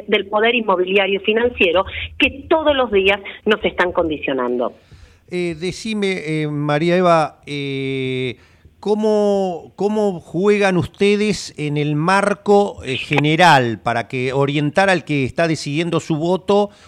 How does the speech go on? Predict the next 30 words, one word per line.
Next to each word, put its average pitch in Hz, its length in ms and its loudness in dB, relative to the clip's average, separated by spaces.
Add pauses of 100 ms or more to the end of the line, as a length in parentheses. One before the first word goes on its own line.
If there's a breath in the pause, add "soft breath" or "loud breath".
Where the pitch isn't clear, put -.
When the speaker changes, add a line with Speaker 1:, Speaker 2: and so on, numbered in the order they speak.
(240 soft breath)
Speaker 2:
Eh, 135 160 -4
¿ustedes 180 540 0
están, 156 640 -2 (260 soft breath)
eh, 117 960 -6
son 165 260 0
algo 175 240 2
absolutamente 180 800 2
independiente, 151 840 0
autónomo, 165 600 2
no 160 100 4
apoyan 160 460 2
a 151 80 0
nadie 208 520 2
o 196 360 2 (260 loud breath)
verían 156 480 0
con 190 480 2 (220 soft breath)
más 156 440 0
agrado 175 480 4
o 143 140 2
más 160 240 0
funcional 156 640 2
para 123 220 2
la 117 140 -2
propuesta 139 480 0
de 131 60 0
ustedes 156 340 -2
y 123 60 -2
el 120 120 -2
debate 139 320 0
futuro 180 540 2